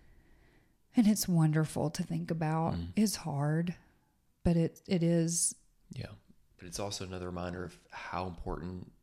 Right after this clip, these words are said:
Speaker 2: genuine Christian community is.
Speaker 1: It
Speaker 2: To be able
Speaker 1: is.
Speaker 2: to have people to call on in those moments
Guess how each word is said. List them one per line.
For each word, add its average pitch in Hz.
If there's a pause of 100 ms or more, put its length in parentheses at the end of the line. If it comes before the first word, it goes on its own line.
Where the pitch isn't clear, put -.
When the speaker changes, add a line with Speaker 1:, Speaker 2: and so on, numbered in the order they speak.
Speaker 2:
genuine 90
Christian -
community -
is. - (720)
Speaker 1:
It 170
Speaker 2:
To 92
be -
able 87
Speaker 1:
is. 80
Speaker 2:
to -
have 85
people 82
to 95
call 85
on 82
in 85
those 82
moments 82